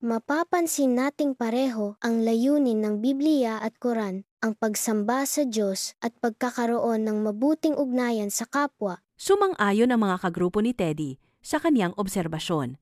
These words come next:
Speaker 1: Inaanyayahan ko rin kayong magdala ng kopya ng Quran at mga disenyo para sa inyong bahagi ng exhibit.
Speaker 2: Utos ni Teddy. Sa araw ng pagdiriwang, maingat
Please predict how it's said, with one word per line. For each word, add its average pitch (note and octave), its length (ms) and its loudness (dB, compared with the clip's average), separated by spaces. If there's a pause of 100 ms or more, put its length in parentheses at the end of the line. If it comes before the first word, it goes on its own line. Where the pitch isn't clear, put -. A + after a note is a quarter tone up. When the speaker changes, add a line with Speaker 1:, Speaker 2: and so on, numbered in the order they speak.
(260)
Speaker 1:
Inaanyayahan C#4+ 1120 0
ko B3+ 160 -2
rin B3+ 160 -2
kayong A#3+ 320 0
magdala A3+ 480 -2
ng G#3+ 160 -2
kopya C#4+ 400 -2
ng C#4 160 0
Quran A#3 400 -2
at A#3 160 -6
mga A3+ 320 -2
disenyo G#3 480 -2
para C#4 320 -2
sa C#4+ 160 -4
inyong B3+ 400 0
bahagi A3 480 -4
ng G#3 160 -4
exhibit. F#3 560 -6 (400)
Speaker 2:
Utos A3 400 0
ni F#3+ 160 -4
Teddy. E3 480 -4 (320)
Sa - 240 -2
araw E3+ 400 0
ng A3 80 0
pagdiriwang, E3+ 720 -2 (480)
maingat G3 480 0